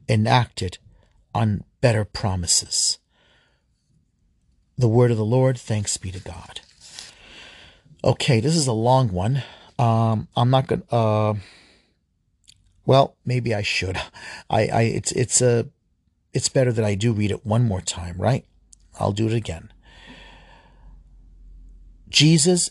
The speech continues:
is always able to save those who approach God through him,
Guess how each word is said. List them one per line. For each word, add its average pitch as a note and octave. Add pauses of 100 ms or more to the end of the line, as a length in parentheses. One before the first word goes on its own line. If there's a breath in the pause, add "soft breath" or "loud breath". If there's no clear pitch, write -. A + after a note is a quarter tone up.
is B2+
always C#3+
able B2+
to B2+
save A#2
those G2+
who -
approach -
God G2+ (100)
through G2
him, F2